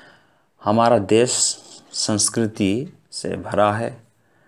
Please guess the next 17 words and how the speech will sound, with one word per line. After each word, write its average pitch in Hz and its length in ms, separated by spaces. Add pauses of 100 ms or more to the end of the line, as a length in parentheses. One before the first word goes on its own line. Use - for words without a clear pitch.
(1600)
हम, 117 420 (2250)
अ, - 340
महीने 120 440
भर 160 200
में 160 540 (260)
शायद 127 720 (460)
पन्द्रह 123 320
बीस 117 240
दिन 101 500 (160)
ऐसे 113 260
उपवास 107 560
में 98 220
चला 101 440 (540)
जा 104 260
रहा 101 160
होगा। 95 380
कोई 98 680